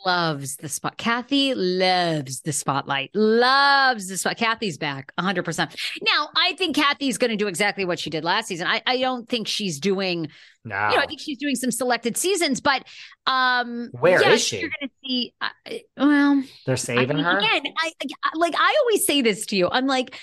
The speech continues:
Speaker 1: they are not gonna let fucking Crystal and Kyle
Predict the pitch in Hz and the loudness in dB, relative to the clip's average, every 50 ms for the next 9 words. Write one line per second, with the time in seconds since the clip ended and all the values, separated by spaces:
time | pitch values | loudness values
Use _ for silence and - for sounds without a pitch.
0 | - - - 226 330 403 571 587 571 494 349 262 247 240 247 285 285 - 359 269 | -18 -16 -4 -2 0 2 2 2 2 2 2 2 2 2 2 0 0 -2 -2 -2
1 | 269 262 240 208 190 180 180 175 - - 220 208 208 - 214 208 202 - - 330 | -2 -2 -4 -2 0 0 0 -2 -2 -2 -2 -2 -2 -4 -8 -8 -8 -2 0 0
2 | 370 - - - 220 175 160 160 170 214 - _ _ _ - 254 262 262 254 240 | 0 0 -2 -2 -2 -2 -2 -2 -4 -6 -10 _ _ _ -4 -4 -2 0 -2 -2
3 | 208 214 - 196 254 247 254 269 254 226 175 160 160 165 185 - | -4 -4 -2 0 2 2 4 2 2 0 0 0 0 -2 -2 -4